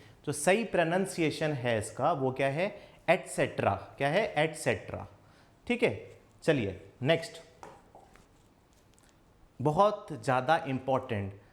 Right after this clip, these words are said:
जैसे अगर मैं खुश हूँ या मैं क्या है? दुखी हूँ, तो मैं मेरा जो आपके सामने भाव यानी कि फीलिंग कैसे प्रकट करूँ? तो इसीलिए अपन किसका यूज़ लेते हैं? इंटरजेक्शन का।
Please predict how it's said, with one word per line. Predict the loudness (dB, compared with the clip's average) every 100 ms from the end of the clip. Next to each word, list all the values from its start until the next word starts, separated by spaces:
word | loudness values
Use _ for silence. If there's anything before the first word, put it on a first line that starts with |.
| _ _ _
जैसे | 0 0 2 0
अगर | 0 2 2 2
मैं | 2 -2
खुश | 2 0 2
हूँ | -2 -4 -8 -20 _ -2
या | 0
मैं | 2 0
क्या | 2 2
है? | 2
दुखी | 0 -4 -4
हूँ, | -4 -4 -6 -8
तो | -2
मैं | 0
मेरा | 2 2 2
जो | 0
आपके | 2 0 0 -4
सामने | -2 0 0 0 -2 -4 -18 -10
भाव | -6 2 4 4
यानी | 0 -2 -2
कि | -4
फीलिंग | 0 0 0 0
कैसे | -2 -2
प्रकट | -2 0 0 0 0
करूँ? | -4 -4 -12 -20 -16 -6
तो |
इसीलिए | -2 0 2 4
अपन | 4 2 -2
किसका | -2 -2 0
यूज़ | 0 0 -2
लेते | -2 -2
हैं? | -4 -6 -2
इंटरजेक्शन | 0 2 0 0 -4 -6 -6
का। | -8 -12 -12